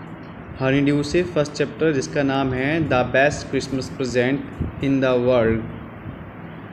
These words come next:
और इस story को पढ़ने से पहले हम थोड़ा सा इसके बारे में जान लेते हैं। There are some date or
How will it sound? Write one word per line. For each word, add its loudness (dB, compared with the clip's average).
और 6
इस -2
story 2
को 2
पढ़ने 4
से 0
पहले 4
हम 2
थोड़ा 0
सा -6
इसके -4
बारे 2
में 2
जान 2
लेते 0
हैं। -2
There 6
are 6
some 4
date 4
or 6